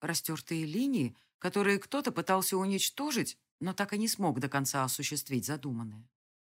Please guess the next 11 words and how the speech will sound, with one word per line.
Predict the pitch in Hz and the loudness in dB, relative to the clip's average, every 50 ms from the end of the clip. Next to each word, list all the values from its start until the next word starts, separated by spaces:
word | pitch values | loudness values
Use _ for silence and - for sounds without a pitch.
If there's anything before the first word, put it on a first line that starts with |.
| _ _ _ _ _ _ _ _ _ _ | _ _ _ _ _ _ _ _ _ _
Мальчик | 175 190 175 165 156 - 196 - 196 | 4 8 8 8 8 6 2 0 2
выскочил | 214 208 - - 214 - - 226 | 2 2 2 2 0 0 0 0
за | 208 202 247 247 | 0 0 -2 -2
дверь, | 247 147 131 123 117 - - _ _ _ _ _ | -2 -4 -4 -4 -4 -6 -12 _ _ _ _ _
явно | - 135 160 151 135 151 139 | -2 0 0 2 2 0 0
пытаясь | - 147 - 151 147 143 143 - 147 | 0 -2 0 0 2 2 2 0 0
отыскать | - 151 143 - - 147 143 - - - | -2 -2 -4 -2 -2 -2 -2 -2 -2 -2
того, | - 147 143 131 160 220 254 262 - _ _ _ _ _ _ _ _ | 0 0 0 0 0 -2 -4 -4 -8 _ _ _ _ _ _ _ _
кому | - 165 165 156 143 | -2 2 2 4 4
оставался | 139 131 - - 151 147 147 143 - - 147 | 2 2 0 -2 -2 -2 0 0 0 0 -2
верен | 139 131 156 208 247 240 180 127 110 - | -2 -2 0 0 0 2 2 0 0 -2